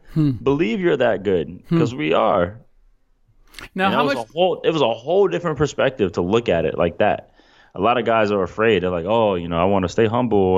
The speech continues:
Speaker 2: I don't, I don't wanna read my clippings," or,
Speaker 1: Right.
Speaker 2: "Nah, man, embrace it." That's the year they won a Super Bowl, too.
Speaker 1: How many guys genuinely don't read the clippings,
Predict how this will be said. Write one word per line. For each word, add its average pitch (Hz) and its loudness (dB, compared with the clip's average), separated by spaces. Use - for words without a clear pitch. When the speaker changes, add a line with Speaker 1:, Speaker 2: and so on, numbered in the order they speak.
Speaker 2:
I - -2
don't, 101 0
I 90 -2
don't 101 2
wanna 107 2
read 107 -2
my 104 0
clippings," 92 0
or, 82 0
Speaker 1:
Right. 165 -10
Speaker 2:
"Nah, - 0
man, 64 0
embrace - 0
it." - -6
That's 113 -2
the 135 -6
year 139 4
they 139 2
won 139 0
a - -4
Super 139 -4
Bowl, 98 2
too. 92 -4
Speaker 1:
How 233 -2
many 294 2
guys 180 0
genuinely 139 0
don't 143 0
read 143 0
the 170 -10
clippings, 131 -6